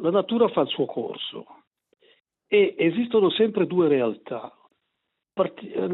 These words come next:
del-, della fisica classica, dal zero c'è il calore più e dal zero meno c'è il freddo, per parlare in parole se-, in parole chiare. Perciò noi dobbiamo adattarci, noi possiamo fare quello che vogliamo,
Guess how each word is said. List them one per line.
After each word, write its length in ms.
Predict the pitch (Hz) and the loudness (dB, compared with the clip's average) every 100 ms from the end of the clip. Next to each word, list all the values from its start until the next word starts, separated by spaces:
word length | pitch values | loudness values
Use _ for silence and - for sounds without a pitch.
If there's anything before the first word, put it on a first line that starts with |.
| 170 226 | -6 -6
del-, 240 | 202 185 180 | -2 -2 0
della 500 | 196 185 180 170 165 | 2 4 4 2 -2
fisica 320 | - 196 185 160 | -4 -4 -2 0
classica, 720 | 156 135 127 143 - 135 135 | 0 0 -4 -10 -6 -6 -2
dal 280 | 143 160 151 | -4 -4 -2
zero 380 | 226 240 220 | 0 4 2
c'è 180 | 151 - | 2 2
il 120 | 143 | 2
calore 500 | 131 147 131 123 117 | 0 0 2 0 -2
più 260 | 113 - 113 - _ - - _ | -6 -2 -2 -2 _ -20 -20 _
e 200 | - 165 | 0 2
dal 180 | 175 147 | 2 2
zero 280 | 202 208 196 | 4 6 6
meno 320 | 202 226 220 | 4 4 4
c'è 880 | - 160 156 175 180 151 139 135 127 | 4 4 6 6 4 4 4 2 0
il 120 | 123 | -6
freddo, 500 | - 151 147 110 120 | 0 2 2 0 -4
per 160 | - 139 | -6 -6
parlare 420 | 151 135 139 139 | -2 2 2 2
in 140 | 123 120 | 0 -2
parole 440 | 151 131 131 117 - | -2 2 0 0 -2
se-, 60 | 135 | -2
in 260 | 147 151 | 0 -4
parole 360 | - 147 139 131 | -4 0 0 0
chiare. 540 | - 139 117 117 147 _ _ _ - - _ _ | -2 -2 -2 -6 -14 _ _ _ -20 -20 _ _
Perciò 500 | 214 208 226 170 180 | -4 0 2 2 2
noi 160 | 190 220 | 0 2
dobbiamo 680 | 170 175 190 190 151 156 - - - - - - | 2 2 0 -2 -4 -8 -12 -12 -12 -14 -20 -12
adattarci, 720 | - 202 185 - 180 202 190 | -4 -2 -4 -6 -6 -4 2
noi 120 | 190 214 | 2 4
possiamo 300 | 202 180 165 | 0 -2 0
fare 180 | 185 | 0
quello 200 | 165 180 | 2 2
che 100 | 165 | 2
vogliamo, 720 | 175 170 151 156 127 123 147 | 2 2 4 2 0 -4 -8